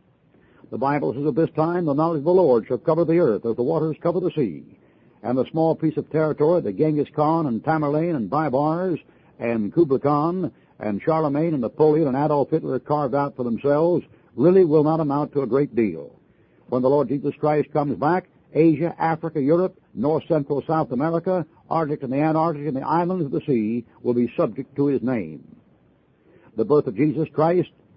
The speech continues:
on this earth in the second part of his life was by the Virgin Mary and is recorded in Matthew and Luke and prophesied in Genesis three fifteen.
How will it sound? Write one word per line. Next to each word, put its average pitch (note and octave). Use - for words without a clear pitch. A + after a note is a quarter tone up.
on D3
this D3+
earth E3+
in D3
the C3
second D#3
part C#3+
of B2
his A#2
life E3+
was A#2+
by C#3
the B2
Virgin B2
Mary E3
and C#3+
is B2+
recorded C#3+
in A#2+
Matthew D3+
and C3
Luke F3+
and C3
prophesied D3
in C#3
Genesis C3+
three C3
fifteen. A#2+